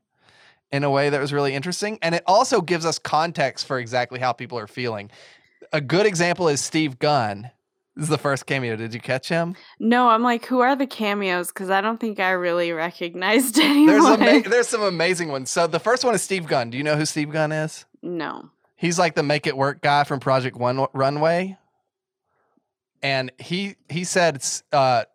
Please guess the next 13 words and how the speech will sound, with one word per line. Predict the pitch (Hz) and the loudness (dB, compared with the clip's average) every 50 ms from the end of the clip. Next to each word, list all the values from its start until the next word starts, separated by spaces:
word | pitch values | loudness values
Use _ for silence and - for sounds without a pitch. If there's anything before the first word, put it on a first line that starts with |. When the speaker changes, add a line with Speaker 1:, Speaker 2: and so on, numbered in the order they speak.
| _ - 139 | _ -12 -6
Speaker 1:
"Good | 123 165 175 165 | -2 -2 -2 -2
Samaritan" | - - 160 139 131 135 135 127 110 - - 98 92 - - _ _ _ - | -2 -2 -2 0 0 0 0 0 -2 -4 -8 -12 -12 -14 -18 _ _ _ -10
to | - | -8
Steve | 123 - - 131 123 110 - | -8 -6 -4 -4 -6 -6 -4
Gunn. | - 120 110 104 101 - - - - - - - - | -4 -4 -4 -4 -6 -10 -16 -20 -20 -20 -20 -12 -6
And | 139 143 139 - | -4 -4 -2 -2
Steve | - - - - 180 196 226 226 190 175 | -4 -4 0 0 0 2 2 0 -2 0
Gunn's | 190 175 175 175 170 - | 0 2 2 2 0 -2
reaction | 156 147 143 131 135 135 131 135 - - - 123 110 110 | -2 -2 0 0 2 0 0 0 -4 -4 -4 -4 -4 -6
when | 117 117 120 | -6 -6 -6
he | 151 156 175 | -4 -4 -4
is | 185 180 180 165 | -2 -2 -4 -4
called | - - - 170 156 147 131 120 110 110 104 | -4 -4 0 2 4 6 6 4 4 2 0